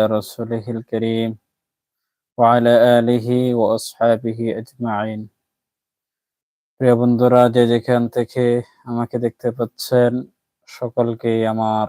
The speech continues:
অন্তরের অন্তঃস্থল থেকে শুকরিয়া এবং শুভেচ্ছা।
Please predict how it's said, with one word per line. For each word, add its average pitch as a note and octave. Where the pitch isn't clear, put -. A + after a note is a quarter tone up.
অন্তরের A2
অন্তঃস্থল A2+
থেকে A2
শুকরিয়া A#2
এবং A2
শুভেচ্ছা। G#2+